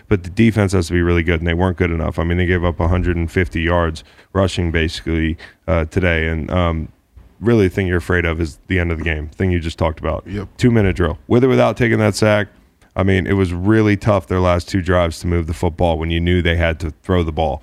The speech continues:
Speaker 2: And bravo to Washington's defense after losing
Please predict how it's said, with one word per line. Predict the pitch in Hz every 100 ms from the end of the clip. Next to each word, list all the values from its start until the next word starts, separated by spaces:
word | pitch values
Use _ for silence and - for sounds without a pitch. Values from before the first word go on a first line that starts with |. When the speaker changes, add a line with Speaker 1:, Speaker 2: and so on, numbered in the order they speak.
| -
Speaker 2:
And | 107 95 76
bravo | 101 110 120 135 113 117 110 98 92 90 -
to | - 101 92 87 87 82
Washington's | 78 92 104 104 110 - 110 104 87
defense | 98 95 - 87 87 82 85 - - _ _ _ _ _ _
after | 92 92 - 92
losing | 90 101 98 95 92 87 - 87